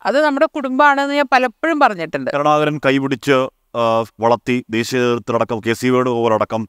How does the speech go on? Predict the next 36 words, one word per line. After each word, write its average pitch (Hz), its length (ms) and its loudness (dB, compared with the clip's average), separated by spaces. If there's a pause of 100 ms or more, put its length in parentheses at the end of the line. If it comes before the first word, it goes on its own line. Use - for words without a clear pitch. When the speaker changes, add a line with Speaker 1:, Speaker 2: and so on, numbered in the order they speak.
Speaker 1:
ഉം. 127 320 -8
Speaker 2:
പടർന്നു 139 240 0
പന്തലിച്ചിരിക്കുന്ന 120 600 -2
പല 117 140 2
നേതാക്കളും 107 640 -2
Speaker 1:
ഉം. 147 220 -4
Speaker 2:
കരുണാകരന്റെ 135 420 0
കാലശേഷം 110 600 -2 (220)
കരുണാകരൻ 139 500 0
അവരോട് 123 240 0
കാണിച്ച 120 220 0
സ്നേഹത്തിന്റെ 113 800 -2
ഒരു 127 160 -2
ശതമാനമെങ്കിലും 127 580 0
പത്മജയോട് 113 400 -2
കാണിച്ചിട്ടുണ്ട് 95 480 -4
എന്ന് 95 260 -12
തോന്നുന്നുണ്ടോ? 85 460 -6
Speaker 1:
ഞാൻ 415 120 4 (120)
എല്ലാവരുമായിട്ട് 180 480 0
നല്ല 147 300 0
ബന്ധാട്ടോ. 120 480 -4 (140)
ഞാൻ 208 360 2
എപ്പോഴും 254 460 -2
ഞാൻ 190 200 0
വിളി- 190 120 0
Speaker 2:
സഹായം 156 300 2
ഉണ്ടായിട്ടുണ്ട്, 98 400 -2
രാഷ്ട്രീയ 127 300 -2
സഹായം 110 260 -2
ഉണ്ട്. 92 120 -4
Speaker 1:
രാഷ്ട്രീയ 311 340 0
സഹായത്തിനെ 311 460 0
അവരോടൊന്നും 262 440 -4
ചോദിക്കാറില്ല. 185 520 -2
അവരറിഞ്ഞിട്ട് 269 840 2